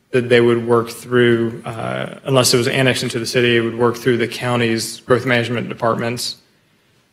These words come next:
um, or department, uh, development, support, and environmental management. Uh, they would come in with, uh, a site plan. They would come in with their, um, natural features inventory. Uh, the staff would review it to make sure that,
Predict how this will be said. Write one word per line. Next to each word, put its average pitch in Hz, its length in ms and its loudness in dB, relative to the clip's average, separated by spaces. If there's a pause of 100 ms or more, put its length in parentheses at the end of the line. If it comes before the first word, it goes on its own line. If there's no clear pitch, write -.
um, 117 460 -4 (120)
or 127 140 2
department, 117 840 0
uh, 120 160 -4
development, 120 540 2
support, 123 260 0
and - 80 -4
environmental 117 420 0
management. 113 460 -2 (720)
Uh, 117 200 -4
they 117 140 4
would 120 160 2
come 123 180 0
in 117 200 2
with, 113 580 2
uh, 117 480 -6
a 139 100 -8
site 123 280 2
plan. 117 500 0
They 113 80 2
would 113 180 -4
come 120 260 -4
in 113 400 0
with 113 500 0 (140)
their, 117 600 2 (140)
um, 117 500 -10 (200)
natural 127 280 2
features 131 360 2
inventory. 120 960 0 (380)
Uh, 113 140 -4
the 113 60 -4
staff 113 280 2
would 123 120 0
review 117 380 0
it 113 100 4
to - 100 -4
make 113 180 0
sure 113 260 0
that, 110 340 -2